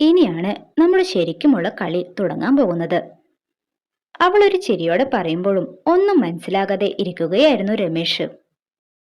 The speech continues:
അങ്ങനെ ഇപ്പോ നമ്മളെ പെരുവഴിയിലേക്ക് ഇറക്കിയിട്ട്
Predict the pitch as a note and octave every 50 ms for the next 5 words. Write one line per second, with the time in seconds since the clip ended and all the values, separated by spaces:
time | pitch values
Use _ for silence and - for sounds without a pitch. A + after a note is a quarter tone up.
0 | _ _ _ _ _ _ _ _ _ _ _ _ _ _ _ _ _ - - D4
1 | D4 D4+ D4+ D#4+ E4+ D#4 G#3+ F3 - - F#3+ F3 - - - _ - D4 D4+ D#4
2 | D#4+ E4+ F4 E4+ - A#3+ F#3+ E3+ E3+ E3 F3+ F3 F3+ F3+ F#3+ G3 G3+ G3+ C4 A3+
3 | F3+ E3+ E3+ - F3 F3+ F3 - F3 - - -